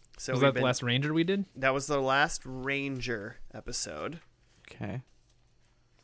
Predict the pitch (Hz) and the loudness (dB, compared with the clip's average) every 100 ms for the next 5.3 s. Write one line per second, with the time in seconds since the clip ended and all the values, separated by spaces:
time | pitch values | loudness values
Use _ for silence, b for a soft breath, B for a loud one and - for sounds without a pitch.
0 | - 127 120 110 - 135 135 131 123 131 | -14 -12 -8 -8 -4 -2 2 2 0 -2
1 | 123 120 120 139 135 120 120 120 113 117 | -2 -2 -4 -4 -4 -4 -6 -6 -4 -4
2 | 131 104 123 117 101 92 147 131 107 156 | -4 -2 0 0 -2 2 6 6 6 6
3 | 156 160 160 165 160 143 135 123 120 104 | 8 8 8 4 4 4 4 -2 -2 0
4 | - - - - - - 127 117 127 127 | -2 -4 -10 -12 -18 -4 -2 0 -2 -2
5 | 147 175 | -4 -6